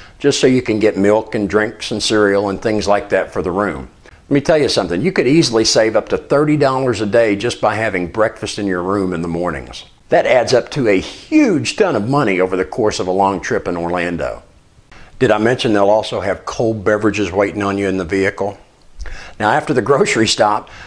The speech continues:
they'll take you and your family directly to your hotel. And at the end of the trip, they'll pick you up and make sure you get back to the airport on time for your flight. We've found really good service and excellent value going the private limo route when it comes to our trips to Orlando.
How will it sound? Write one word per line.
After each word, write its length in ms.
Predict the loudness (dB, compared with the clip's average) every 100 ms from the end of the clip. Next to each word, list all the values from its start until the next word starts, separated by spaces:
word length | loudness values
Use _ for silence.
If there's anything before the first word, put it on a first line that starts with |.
| -2
they'll 140 | -2
take 320 | 2 0 0
you 280 | 0 2 4
and 100 | 6
your 120 | 4
family 460 | 2 0 -2 -2 -4
directly 640 | -2 -2 2 0 0 -2
to 160 | -4 -6
your 240 | -2 -2
hotel. 580 | 0 -4 -4 -2 -2 -4 -14 -20 -20 -20 -10
And 100 | -2
at 120 | 0
the 120 | 2 2
end 80 | 2
of 60 |
the 60 | -2
trip, 380 | 0 2 2 0
they'll 100 | -4
pick 320 | -2 -4 0
you 100 | 0
up 140 | 0
and 120 | -2
make 180 | -4 -4
sure 180 | -2 -2
you 140 | -2
get 160 | -2 -2
back 200 | -2 -4
to 80 | -2
the 120 | 0
airport 400 | 0 0 -2 -4
on 160 | -4 -4
time 260 | -2 -2
for 140 | -4 -8
your 120 | -8
flight. 400 | -6 -4 -4 -6 -18 _ -20 0
We've 160 | 0 2
found 300 | 0 2 2
really 220 | 4 4
good 240 | 2 0
service 480 | 0 2 2 0 -4
and 180 | -6 -4
excellent 500 | 0 0 0 -2 -2 -2
value 440 | 0 2 0 -4
going 300 | -4 -4 -2
the 80 | -4
private 440 | -2 0 2 0
limo 300 | 0 0 0
route 380 | 2 0 0 -4 -12 -20 -12
when 100 | -10
it 100 | -4
comes 240 | -4 -4
to 80 | 0
our 120 | 0 0
trips 320 | -2 -2 -4
to 100 | -2
Orlando. 640 | -2 -2 -4 -4 -4 -6